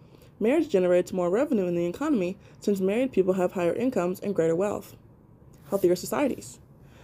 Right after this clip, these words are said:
The main health benefits of marriage are healthier societies. This is because married people have better health than unmarried people, and children with married parents are healthier than those with single,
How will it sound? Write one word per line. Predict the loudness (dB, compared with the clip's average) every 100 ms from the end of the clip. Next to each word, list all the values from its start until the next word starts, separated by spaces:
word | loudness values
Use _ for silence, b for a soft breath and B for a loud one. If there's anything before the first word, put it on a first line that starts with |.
| B
The | 2
main | 4 4
health | 2 -2 0
benefits | 0 2 -2 0
of | -2
marriage | 0 2 0 2
are | 0
healthier | 0 0 -2
societies. | -2 -4 0 0 -2 -8 -18 B B B B -2
This | 2
is | 4
because | 4 4 4 4
married | 0 0 0
people | 0 2 2 2 b b -6
have | 2 2 2 -14 -20 -20 -14 4
better | 6 6
health | 4 0 2
than | -2
unmarried | 0 0 0 0
people, | -2 0 -2 -2
and | -4
children | 4 4 4
with | 0 0
married | 0 -2
parents | -2 -2 -2 -2 -8 B -2
are | 4
healthier | 4 4 -2
than | 0
those | 2 0 0
with | -4
single, | -2 0 4 4